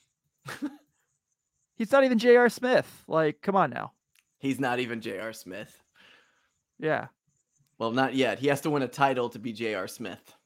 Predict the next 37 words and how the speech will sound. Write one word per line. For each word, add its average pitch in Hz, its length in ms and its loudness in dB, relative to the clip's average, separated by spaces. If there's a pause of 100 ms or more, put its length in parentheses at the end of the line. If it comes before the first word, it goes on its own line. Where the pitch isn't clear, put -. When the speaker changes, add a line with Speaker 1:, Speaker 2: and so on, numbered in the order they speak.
(640)
Speaker 2:
Right. 190 280 6 (480)
Yeah. 160 240 -2
Speaker 1:
'Cause 123 140 -4
J-, 170 240 2
J 180 160 6
R 180 120 8
Smith 160 200 -2
did 131 120 -6
not 131 160 2
become 123 360 -4
J 110 160 -6
R 101 140 -6
Smith 101 300 -12
until 107 240 -10
that 90 160 -6
title 104 260 -4
was 107 140 -10
won 104 200 -8
and 120 80 -10
he 120 60 -10
took 101 160 -10
his 87 100 -14
shirt 117 220 -4
off. 82 260 -10
Like, 95 160 -12
that 113 200 -4
was, 101 300 -8 (420)
that 139 180 0
was 139 160 -2
it. 143 340 0 (1000)
Speaker 2:
When 185 120 6
Obama 170 460 10
shouted 175 380 4
him 180 100 -4
out 180 160 0
for 185 240 -4
it. 180 120 -6